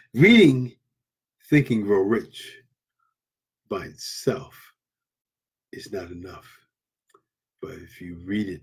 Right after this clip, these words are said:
with someone who understands it, who has used it and been successful with it, that makes all the difference in the world. But as a base, at least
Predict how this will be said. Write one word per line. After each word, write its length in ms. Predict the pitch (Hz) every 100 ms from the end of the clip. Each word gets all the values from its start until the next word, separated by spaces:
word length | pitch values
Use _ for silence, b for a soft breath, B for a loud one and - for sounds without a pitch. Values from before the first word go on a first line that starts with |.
| -
with 100 | 87
someone 460 | - - 110 98 90
who 220 | 92 90
understands 720 | 87 87 - - 113 113 98
it, 100 | 95
who 200 | 87 90
has 180 | 90 85
used 360 | 92 110 113 101
it 100 | 90
and 180 | 90 87
been 180 | 87
successful 680 | 82 - - 98 - - -
with 140 | -
it, 100 | - _ _ _ _ _ _ _ _ b b b -
that 120 | 98
makes 240 | 92 - 95
all 160 | 87
the 60 | 87
difference 360 | 90 - 85 82
in 80 |
the 100 | 85
world. 480 | 90 101 87 78 - b b b b _ 147
But 320 | 165 - - - - _ _ _ _ -
as 140 | 98 92
a 80 |
base, 720 | 85 90 147 127 - - - - _ _ _ _ _
at 140 | - -
least 680 | 131 175 - - - -